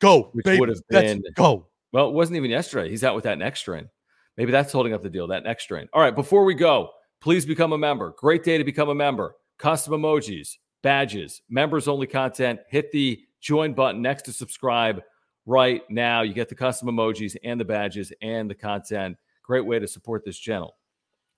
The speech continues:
Speaker 2: Also, before you go, pick up some merch. There's Jim and I
Speaker 1: Yes.
Speaker 2: and Darren and Marty and Jonathan Rifkin. Click down below if you want to pick up some wrap-up show merch. Please subscribe if you're a Padres fan. That's all we ask. Smash the like button for us.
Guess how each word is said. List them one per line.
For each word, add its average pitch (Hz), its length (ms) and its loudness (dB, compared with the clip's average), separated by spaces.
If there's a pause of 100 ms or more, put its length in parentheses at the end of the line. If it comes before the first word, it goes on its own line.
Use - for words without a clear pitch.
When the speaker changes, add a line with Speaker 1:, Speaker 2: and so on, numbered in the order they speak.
Speaker 2:
Also, 147 460 2
before 127 280 -4
you 120 80 -2
go, 98 380 -4 (340)
pick 127 140 -6
up 127 120 -2
some 156 200 -4
merch. - 680 -2
There's 127 240 -4
Jim 165 140 -2
and 156 80 0
I 120 200 0
Speaker 1:
Yes. - 160 -12
Speaker 2:
and 107 140 -8
Darren 143 320 0
and 127 120 -2
Marty 127 420 -2 (320)
and 117 180 -4
Jonathan 123 400 0
Rifkin. 135 480 -2
Click - 300 -6
down 123 220 -2
below 113 380 2
if 101 120 -6
you 113 60 -4
want 110 180 -4
to - 60 -14
pick 107 100 -4
up 101 160 -4
some 104 220 -8 (100)
wrap-up 98 480 -2
show 90 560 -6 (480)
merch. 139 580 -2
Please 165 240 0
subscribe 151 540 0
if - 100 -12
you're 147 120 -2
a - 40 -2
Padres 135 460 -2
fan. 135 160 -2
That's 127 160 -6
all 127 140 -2
we 117 160 0
ask. 85 340 -6
Smash 131 320 -4
the 139 140 -4
like 135 240 0
button 98 240 -4
for 92 260 -10
us. - 200 -16